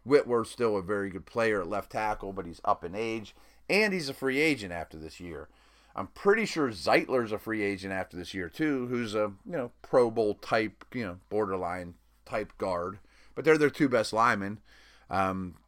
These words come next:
are, are Beng-, are the Bengals gonna to spend money to keep what good linemen they have this offseason? I mean, I have some doubts. You know, they didn't keep a receiver last year, and these guys are better players and probably more expensive than the receivers they let go.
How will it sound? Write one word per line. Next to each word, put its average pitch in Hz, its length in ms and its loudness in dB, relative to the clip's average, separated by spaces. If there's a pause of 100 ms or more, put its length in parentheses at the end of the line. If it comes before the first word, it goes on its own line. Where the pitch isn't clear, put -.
(400)
are, 82 120 -4
are 110 140 -2
Beng-, 110 280 2
are 113 80 4
the 107 80 0
Bengals 110 480 0
gonna 110 360 -4 (260)
to 110 120 -2
spend 131 340 4
money 127 300 2
to 120 220 0
keep 127 400 -4
what 110 360 0
good 120 180 0
linemen 113 400 0
they 110 140 -2
have 104 260 0
this 131 160 -2
offseason? 135 680 0
I 95 240 -2
mean, 95 280 -6
I 95 160 0
have 101 520 -2 (840)
some 101 200 -6
doubts. 170 600 6
You 117 80 -10
know, 101 140 -6
they 98 100 -4
didn't 92 220 -8
keep 101 220 -12
a 92 120 -8 (140)
receiver 165 440 -4
last 95 300 -2
year, 107 200 -2
and 110 80 -6
these 117 140 -8
guys 107 160 -2
are 92 40 -6
better 120 280 0
players 104 440 0
and 92 100 -10
probably 92 260 0
more 113 240 -2
expensive 98 460 -8
than 90 100 -8
the 85 80 -8
receivers 127 440 -8
they 98 120 -4
let 92 240 -4
go. 101 280 -2